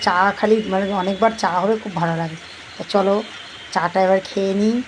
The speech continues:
তোমাদের সাথে একটু গল্প করে নিলাম, তারপর একদম তড়কা করে নিয়ে তারপর আসবো। আর যদি কর্তা বলে যে, "থাক,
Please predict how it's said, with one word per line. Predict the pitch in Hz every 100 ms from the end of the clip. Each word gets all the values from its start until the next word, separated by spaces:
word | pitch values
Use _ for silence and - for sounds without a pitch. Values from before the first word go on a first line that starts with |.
| - - -
তোমাদের | 175 175
সাথে | 175 190
একটু | 175
গল্প | 180 180 170 -
করে | 202
নিলাম, | 196 208 233 277 - - - -
তারপর | 185 185
একদম | 202 180 170 214 240 -
তড়কা | 185 170 170 190
করে | - 185 185
নিয়ে | 196 240 339 - - - -
তারপর | 175 180
আসবো। | 185 180 165 175
আর | 175 160
যদি | 190 254
কর্তা | 202 185 - 240
বলে | 202 208
যে, | 220 220
"থাক, | - 202